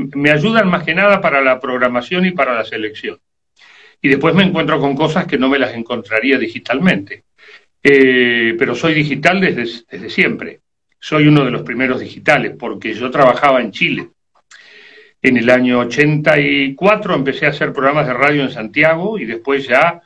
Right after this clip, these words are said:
en radios de Santiago que iban a todo Chile. Trabajé hasta el noventa y cinco.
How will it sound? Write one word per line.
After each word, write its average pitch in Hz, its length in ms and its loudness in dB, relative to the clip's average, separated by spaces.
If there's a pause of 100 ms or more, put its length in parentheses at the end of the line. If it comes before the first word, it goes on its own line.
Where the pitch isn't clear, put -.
(380)
en 123 220 -2
radios 139 340 2
de 131 60 -2
Santiago 139 580 0
que 123 120 -2
iban 120 200 -2
a 110 100 -4
todo 117 260 -4
Chile. 135 360 2
Trabajé 123 400 0
hasta 127 200 0
el 117 120 -2
noventa 131 680 0
y 135 200 -2
cinco. 135 840 -6